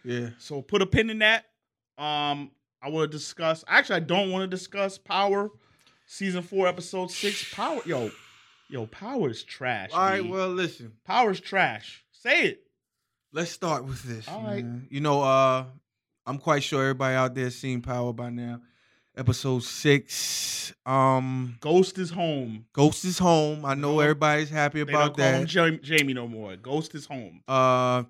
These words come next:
Speaker 1: Tommy had to go out and meet with the, uh, basically the Connect in
Speaker 2: The
Speaker 1: Chicago.
Speaker 2: Serbian, the Serbian
Speaker 1: The
Speaker 2: Chicago.
Speaker 1: Serbian
Speaker 2: But
Speaker 1: in
Speaker 2: hold up,
Speaker 1: Chicago.
Speaker 2: hold up, B.
Speaker 1: Oh, oh, I got
Speaker 2: Oh,
Speaker 1: it. I
Speaker 2: okay,
Speaker 1: got
Speaker 2: okay.
Speaker 1: it.
Speaker 2: What are you doing?
Speaker 1: 'Cause we gon-, this is special. We gotta
Speaker 2: Okay,
Speaker 1: take
Speaker 2: okay.
Speaker 1: our time with this.
Speaker 2: Yeah, for real.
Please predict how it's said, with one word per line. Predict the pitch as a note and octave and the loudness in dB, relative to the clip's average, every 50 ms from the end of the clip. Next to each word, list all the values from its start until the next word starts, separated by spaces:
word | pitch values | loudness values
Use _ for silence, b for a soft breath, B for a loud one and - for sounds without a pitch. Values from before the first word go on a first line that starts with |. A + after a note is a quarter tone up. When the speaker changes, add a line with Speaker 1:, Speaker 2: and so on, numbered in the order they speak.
| _ _ _ | _ _ _
Speaker 1:
Tommy | - - D3+ D3+ D3+ D#3 D3+ D#3 D3+ D3 | -2 2 6 6 6 6 6 4 4 4
had | D3 D3 C#3 | 4 4 2
to | C3+ C#3+ | 2 -2
go | B2+ C#3 C3+ C3+ | -2 0 2 4
out | C3+ C3+ C3+ C3+ | 4 4 4 2
and | C3+ C3 C3+ | 0 0 0
meet | C#3 C#3 C3+ C3 - | 2 2 0 -2 -6
with | A#2+ B2 B2+ B2+ A#2+ - | -6 -4 -2 -2 -4 -6
the, | - B2 B2 A#2+ A#2+ A#2+ A#2+ A#2+ A#2 | -8 -6 -2 0 0 2 2 0 0
uh, | A2+ A#2 A2+ A2+ A2+ A2+ A#2+ A#2 A#2 _ _ _ _ _ _ _ _ _ _ _ _ _ _ _ _ _ _ D#3+ | 0 -2 -2 -4 -4 -6 -6 -10 -12 _ _ _ _ _ _ _ _ _ _ _ _ _ _ _ _ _ _ 0
basically | D3+ D3 D3 C#3+ - D3 B2 C3 C3 B2+ | 4 4 4 4 2 -4 -6 -4 -4 -4
the | B2 | -4
Connect | A#2+ - - C3 C3 C3+ C3+ C3 B2+ - _ - - - _ _ | -6 -8 -6 -2 2 4 4 4 4 0 _ -18 -20 -20 _ _
in | - A#2 | -10 -10
Speaker 2:
The | A#2+ | -8
Speaker 1:
Chicago. | - - - - C#3+ C3+ C3 B2+ B2 | -8 -12 -14 -8 -2 0 4 4 6
Speaker 2:
Serbian, | G3+ G3 B2 A#2 A#2+ A#2+ A#2 A#2+ | 6 6 4 4 2 0 -2 -6
the | B2+ | -8
Serbian | B2 - - F3 E3+ D#3+ D#3 | -8 -4 -2 -2 -2 -2 -4
Speaker 1:
The | C#3+ | -4
Speaker 2:
Chicago. | - - D#3 C#3 C3+ | -2 2 4 4 4
Speaker 1:
Serbian | B2+ C3 C3 B2 B2+ | 4 2 0 0 0
Speaker 2:
But | D#3+ | 0
Speaker 1:
in | G3+ | 0
Speaker 2:
hold | B3 D4+ F#4+ G#4 | 2 0 0 0
up, | G#4+ G#4+ | 0 -2
Speaker 1:
Chicago. | - - A#2+ A#2 A#2 A#2 A#2 A#2+ | 0 2 2 2 2 0 0 0
Speaker 2:
hold | C#3 | 2
up, | F#3+ | 4
B. | B3+ | 4
Speaker 1:
Oh, | C4+ - B3+ C#4+ D#4 A#3+ A#3 C#4 | 4 4 2 0 0 0 0 0
oh, | C#4 | 0
I | F#3+ F#3+ | -4 -4
got | F#3+ G#3 G3 G#3 | -4 -4 0 2
Speaker 2:
Oh, | C#4 | 4
Speaker 1:
it. | A3 | 4
I | B3 | 4
Speaker 2:
okay, | B3+ - G3+ | 4 2 2
Speaker 1:
got | A#3 C4 - | 2 2 4
Speaker 2:
okay. | - A#3+ B3 | 6 6 6
Speaker 1:
it. | - | 6
Speaker 2:
What | F#4 G#4 | 4 2
are | G#4+ | 0
you | A4+ A4 G#4+ G#4+ A#4+ B4+ A#4+ F#4+ | -2 -4 -2 0 4 6 6 4
doing? | A3+ D3 | 4 4
Speaker 1:
'Cause | B2 F#3+ F#3 | 2 2 2
we | G#3 C4 | 2 2
gon-, | A#3 A#3+ A#3 G#3+ | 2 2 2 2
this | A#3 B3 A#3 | 2 -2 -2
is | A#3 F#3 | -4 -6
special. | - - - A3 G#3+ G3+ - - F3 | -8 -4 2 4 4 4 2 -2 -2
We | F#3 F#3+ | 2 4
gotta | G3+ F#3+ | 4 4
Speaker 2:
Okay, | F3+ E3+ | 6 4
Speaker 1:
take | F3+ E3+ F3 | 4 4 4
Speaker 2:
okay. | E3+ E3 | 2 0
Speaker 1:
our | D#3 | -2
time | - - E3 D#3+ D3+ D3 C#3 | -2 -4 -6 -4 -4 -6 -6
with | B2+ A#2 A#2 | -8 -10 -12
this. | A#2+ A#2 A2+ A#2+ | -12 -14 -14 -10
Speaker 2:
Yeah, | C3+ C#3+ C#3 C3 A#2 A2+ | -8 -6 -6 -6 -6 -10
for | A2 - - B2+ | -14 -10 -8 -2
real. | B2+ C#3+ D3 C#3 B2+ A2 G#2 | 4 6 6 6 6 4 0